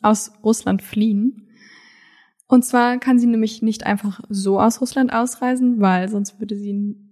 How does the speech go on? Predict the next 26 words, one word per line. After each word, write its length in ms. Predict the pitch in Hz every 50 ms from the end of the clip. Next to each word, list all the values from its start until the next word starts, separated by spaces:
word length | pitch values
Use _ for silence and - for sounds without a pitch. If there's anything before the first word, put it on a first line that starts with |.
| _ -
niemals 320 | 220 220 233 214 196 -
über 80 | 196 185
die 80 | 185 180
Grenze 280 | - 185 185 - -
kommen, 560 | - - - 208 214 240 262 277 285 269 233
weil 200 | 196 190 190 208
man 160 | 214 196 196 -
kennt 200 | - 226 220 -
nämlich 240 | 196 185 180 -
ihr 60 | - 190
Gesicht 380 | 196 190 208 226 - - -
in 80 | - 190
Russland. 640 | 185 - 180 175 - - 202 185 190 220 302 - - _ _ _ - - - - - - - - - - _
Und 160 | - 247 220
zwar 260 | - - 240 233 240
flieht 240 | 240 - - 277 -
sie 80 | - -
aus 260 | 214 202 - - -
Russland, 680 | 233 262 - - - 190 185 190 202 240 269 269 - - -
um 260 | - 240 262 302 285 - -
die 180 | 214 208 214 214
geplante 480 | 208 202 - - 226 240 269 - - -
Tour, 300 | - - 294 269 233 202
die 180 | 196 196 185
sie 340 | 196 196 185 185 202 208 208 - _ _ _ _ _
vorhaben, 720 | - - - 208 185 190 190 202 190 196 220 233 247 254 262